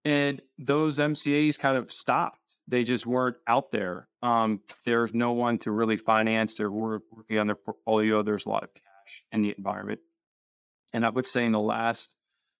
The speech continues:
six to nine months, we have seen a massive increase in companies that have taken an M C A loan. You know, and we just simply tell people, "If you're finding your financing on the internet, it's probably not the best place to go."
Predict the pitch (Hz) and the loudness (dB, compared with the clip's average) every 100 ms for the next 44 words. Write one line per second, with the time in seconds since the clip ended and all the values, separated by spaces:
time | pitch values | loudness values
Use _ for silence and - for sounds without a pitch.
0 | _ - - - 131 - - - _ - | _ -12 -6 -2 -2 -2 -10 -12 _ 0
1 | 113 107 - - 110 113 107 107 107 101 | 0 0 -4 -2 2 2 2 2 0 -2
2 | - - - 110 107 - - 110 107 - | -8 -10 -4 0 0 -4 -6 -4 -4 -4
3 | 117 113 - 110 107 110 - 98 - _ | -4 -4 -8 -6 -4 -2 -4 -4 -6 _
4 | 113 107 - 107 95 95 - - 107 - | -4 -4 -4 -14 -14 -12 -12 -8 -6 -2
5 | 110 98 104 104 101 107 - - 107 104 | -2 -2 -4 -4 -2 -4 -4 -4 -2 -4
6 | 101 95 95 - 92 - _ _ _ _ | -8 -10 -10 -8 -10 -12 _ _ _ _
7 | _ _ _ 120 107 101 98 _ - 110 | _ _ _ 0 2 2 -2 _ -4 0
8 | 107 120 120 123 117 113 - 113 - 107 | 0 -2 -4 -4 -2 -2 0 0 -2 -10
9 | - 110 107 - 113 - - 117 123 131 | -8 -8 -8 -6 -8 -6 0 2 2 2
10 | 131 120 113 117 113 113 113 - 110 104 | 2 0 0 -2 0 0 0 0 0 0
11 | 104 107 113 127 135 147 - _ _ _ | 0 -2 -2 0 -2 -4 -8 _ _ _
12 | _ _ _ 123 123 120 123 117 120 117 | _ _ _ 0 2 2 2 0 0 0
13 | - 123 117 - 123 120 123 135 | -2 0 0 -2 -6 -2 -2 -4